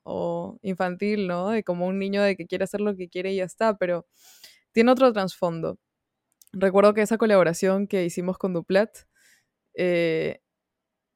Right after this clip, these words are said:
allí se puede ver un poco ese proceso de colaboración, ¿no? Colaboración con Duplat fue como, él ya tenía la canción, pero le faltaba llenar algunos versos, me los dejó a mí,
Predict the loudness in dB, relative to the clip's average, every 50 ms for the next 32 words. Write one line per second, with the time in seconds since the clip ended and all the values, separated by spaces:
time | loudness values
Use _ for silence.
0 | _ _ 2 2 4 4 4 2 2 2 2 2 4 4 4 6 4 4 2 2
1 | 2 0 0 2 2 2 2 2 0 -2 -2 -4 -4 -4 -4 -2 0 0 0 2
2 | 2 0 0 0 0 -2 -2 -4 -6 -6 -8 -8 -8 -10 -12 -12 -12 -12 -14 -10
3 | -6 -4 0 2 4 4 2 2 -2 -2 -4 -2 -2 -2 0 0 0 2 2 2
4 | 2 0 0 0 -2 -2 0 0 0 0 0 0 -2 -2 -2 0 0 0 -2 0
5 | 0 0 0 0 0 0 2 2 2 2 0 -2 -2 -2 0 0 0 0 -2 -6
6 | -6 -4 -2 -2 0 0 0 -2 -2 -2 -2 0 0 0 0 0 -2 -2 -2 0
7 | 0 2 2 0 0 -2 -2 0 0 2 2 0 0 -2 -2 -2 -2 -4 -6 -8
8 | -14 _ -20 -20 -20 -20 -20 -20 _ _ -4 -2 2 2 2 2 2 0 0 0
9 | 0 0 0 0 0 -2 -4 -6